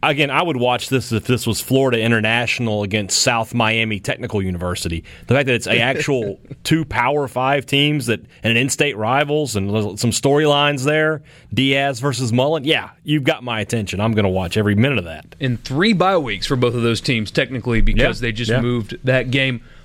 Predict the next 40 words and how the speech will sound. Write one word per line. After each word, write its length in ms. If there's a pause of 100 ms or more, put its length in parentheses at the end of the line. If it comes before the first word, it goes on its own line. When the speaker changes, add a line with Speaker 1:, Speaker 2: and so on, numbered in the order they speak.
Speaker 1:
On 220
Thursday 420
the 100
twenty-ninth, 540
Texas 360
State 340
and 120
Texas 360
A 80
and 100
M 160
in 80
a 80
game 320
that 160
nobody 500
is 120
going 240
to 100
watch 300
at 100
seven 300
thirty 420 (220)
on 220
the 160
S 180
E 80
C 220
network. 480
Speaker 2:
Lies. 640 (100)
Brian 240
Haydad 220
will 120
watch 200
that 140
game. 320 (180)
Speaker 1:
You 180
will? 300
Speaker 2:
Oh, 180
yeah. 440